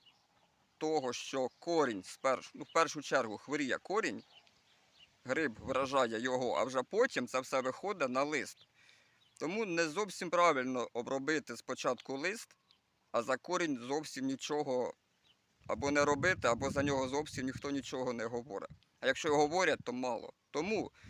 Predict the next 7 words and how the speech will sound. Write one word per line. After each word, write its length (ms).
в 40
першу 320
чергу 420
потрібно 580
на 160
ранніх 360
стадіях 640